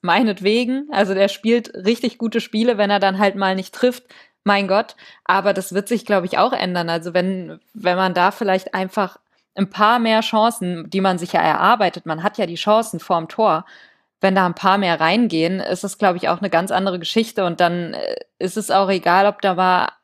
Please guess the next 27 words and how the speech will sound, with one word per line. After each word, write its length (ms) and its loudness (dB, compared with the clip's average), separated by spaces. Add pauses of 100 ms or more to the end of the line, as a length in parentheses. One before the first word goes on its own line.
(180)
eine 340 2
Dummheit 540 2
in 80 0
der 120 4
Abwehr 280 0
passiert, 440 -2
dass 120 -6
da 100 2
halt 140 4
irgendwie 260 0
ein 60 -4
Gegentor 440 2
fällt. 280 0
Dann 120 -2
geht's 160 -2
eben 160 -2
nicht 200 -4
eins 240 0
eins 260 -2
aus, 260 2
sondern 320 -2
zwei 280 2
eins, 220 -2
drei 240 2
eins 280 -4
und 60 -6
dann 200 -6